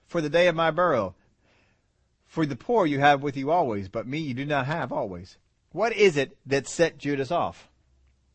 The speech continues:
What he saw.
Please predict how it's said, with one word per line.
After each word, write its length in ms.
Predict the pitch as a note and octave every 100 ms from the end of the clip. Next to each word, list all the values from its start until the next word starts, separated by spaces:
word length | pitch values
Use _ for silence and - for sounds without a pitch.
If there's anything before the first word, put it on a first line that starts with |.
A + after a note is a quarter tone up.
| _ _ _ _ _ -
What 400 | G2+ B2+ C#3 - _ _ _ _ _ _ _
he 440 | C3 B2 A#2+ A2+ - _ _ _ _ _
saw. 500 | - - E2+ C#2+